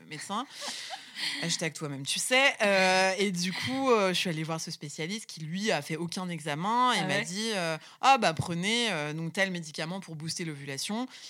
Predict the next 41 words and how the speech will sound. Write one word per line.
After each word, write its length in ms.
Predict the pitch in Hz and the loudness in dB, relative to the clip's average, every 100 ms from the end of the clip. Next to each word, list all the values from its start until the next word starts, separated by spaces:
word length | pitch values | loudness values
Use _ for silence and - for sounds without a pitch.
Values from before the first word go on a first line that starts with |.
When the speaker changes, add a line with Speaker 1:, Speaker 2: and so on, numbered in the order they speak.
| - - | -12 -6
Speaker 1:
et, 240 | 208 214 | -2 0
euh, 60 | 160 | 0
revenez 320 | 170 180 190 | -2 -2 -2
me 60 | |
voir. » 140 | 170 139 | -2 -4
Sauf 120 | 165 | -6
qu'il 140 | - 165 | -6 -6
m'a 80 | |
donné 180 | 160 185 | -4 -6
des 140 | 160 147 | -8 -8
doses 220 | 196 180 | -10 -8
de 100 | 151 | -6
cheval. 440 | - 170 202 247 254 - - - | -4 2 2 0 -6 -12 -14 -12
Et 40 | |
ce 60 | - | -12
qu'il 80 | 165 | -8
faut 80 | |
savoir, 320 | 185 156 185 214 | -6 -4 -4 -6
c'est 160 | 180 | -8
que, 160 | - 170 | -12 -10
euh, 240 | 165 151 | -8 -6
l'endométriose, 920 | 151 156 151 147 135 - 160 214 262 214 | -8 -8 -8 -8 -10 -14 -10 -8 -8 -8
en 80 | |
fait, 180 | 165 208 | -6 -6
réagit 340 | - 185 185 254 | -4 -2 -2 -4
aux 140 | 247 | -4
hormones. 440 | 220 190 190 165 - _ _ _ | -4 -4 -6 -6 -12 _ _ _
Donc, 120 | 185 214 | -8 -4
j'ai 140 | 175 | -2
Speaker 2:
D'accord. 300 | - - - | -2 -2 -2
Speaker 1:
souffert 440 | 311 - 254 214 | -6 -4 0 0
le 100 | 160 | 0
martyr, 460 | 151 175 - 226 285 | -4 -6 -6 -4 -2
Speaker 2:
Ah 60 | 302 | -2
Speaker 1:
ça 100 | 165 | -6
Speaker 2:
ouais. 60 | |
Speaker 1:
n'a 100 | 151 | -10
servi 300 | 139 131 151 | -12 -14 -10
à 100 | 139 | -8
rien. 340 | 143 175 233 | -6 -2 0
Speaker 2:
Ah. 60 | 294 | 0